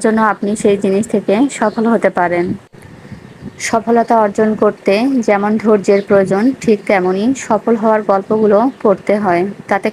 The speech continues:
কাজে সফলতার আগ্রহ বাড়ে। যত বেশি সফল হওয়ার গল্প শুনবেন, তত বেশি সফলতা অর্জনের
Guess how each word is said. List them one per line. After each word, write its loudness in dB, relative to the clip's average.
কাজে -2
সফলতার 0
আগ্রহ -2
বাড়ে। 0
যত 0
বেশি 2
সফল 2
হওয়ার 2
গল্প 0
শুনবেন, 0
তত 0
বেশি 0
সফলতা 0
অর্জনের -2